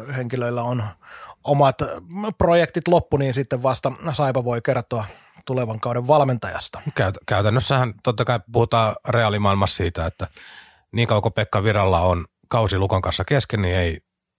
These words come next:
Speaker 2: tule julkisuuteen yhtään mitään.
Speaker 1: Mut se, avataan vielä vähän sen verran, koska aika paljon kuulee sellaisia juttuja, kun joku valmentajasopimus tulee julkisuuteen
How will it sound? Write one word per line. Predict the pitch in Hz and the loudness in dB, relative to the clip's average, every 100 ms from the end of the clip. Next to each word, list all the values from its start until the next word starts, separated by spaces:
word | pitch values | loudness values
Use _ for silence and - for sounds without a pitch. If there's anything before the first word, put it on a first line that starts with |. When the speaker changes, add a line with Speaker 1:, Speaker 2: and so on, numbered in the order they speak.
| _ | _
Speaker 2:
tule | - 95 92 - | -4 0 0 0
julkisuuteen | 95 87 90 85 85 | -2 0 -2 -2 -2
yhtään | 82 - 110 | -2 0 0
mitään. | 80 - - - _ - - - - - - | -2 -6 -16 -20 _ -16 -16 -16 -20 -20 -10
Speaker 1:
Mut | 127 113 | -10 -2
se, | 156 147 143 151 - - - | 2 4 2 -4 -18 -14 -12
avataan | 143 170 180 170 | -2 2 2 4
vielä | 170 170 | 2 4
vähän | 170 160 | 2 2
sen | 170 156 | 0 2
verran, | 156 143 139 | 2 2 0
koska | 135 131 151 131 127 113 - | 0 0 2 0 -2 -20 -12
aika | - 165 | -4 -2
paljon | 180 214 185 | 0 0 2
kuulee | 180 170 160 143 135 131 139 143 - 143 - - 131 | 4 6 6 6 4 -2 -12 -18 -16 -12 -10 -10 -2
sellaisia | 160 147 135 147 | 2 2 2 2
juttuja, | 143 147 147 - 143 123 | 2 2 0 2 4 4
kun | 131 127 127 127 131 | -2 -2 0 0 0
joku | 139 127 139 | -2 -2 2
valmentajasopimus | 143 139 127 127 113 120 110 120 120 117 - - - - - | 4 4 2 2 0 -2 -2 -2 -2 -4 -8 -14 -20 -20 -4
tulee | 147 139 135 | 0 2 4
julkisuuteen | 151 147 147 127 123 - 123 123 123 | 4 4 2 0 -4 -2 0 0 -2